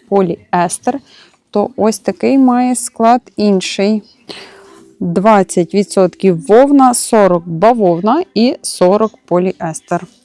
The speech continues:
Такі підвісні, е, кошики для зберігання по сімдесят сім гривень. Прикольні, можна в них і квіти собі підвісити, і будь-що. Бачите, вони мають довгі такі мотузки. І є, бачите, ще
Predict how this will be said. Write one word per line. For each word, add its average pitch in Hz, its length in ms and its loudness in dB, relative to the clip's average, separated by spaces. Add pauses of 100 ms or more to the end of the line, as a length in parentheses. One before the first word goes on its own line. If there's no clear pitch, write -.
(840)
Такі 233 280 0
підвісні, 214 1000 0 (180)
е, 190 140 -2 (100)
кошики 202 540 -2
для 214 180 0
зберігання 226 760 0
по 208 180 0
сімдесят 196 800 -4
сім 196 280 -4
гривень. 180 400 -2 (380)
Прикольні, 226 460 -2
можна 190 380 -2
в 190 40 0
них 190 320 -2
і 190 80 -4
квіти 180 520 -6
собі 196 340 -6
підвісити, 190 840 -8
і 196 140 -4
будь-що. 185 880 -6 (600)
Бачите, - 240 -12
вони 190 180 -2
мають 175 300 -2
довгі 170 300 -4
такі 175 340 -4
мотузки. 196 800 -4 (220)
І 196 100 -4
є, 190 180 -6
бачите, 190 440 -10
ще - 240 -8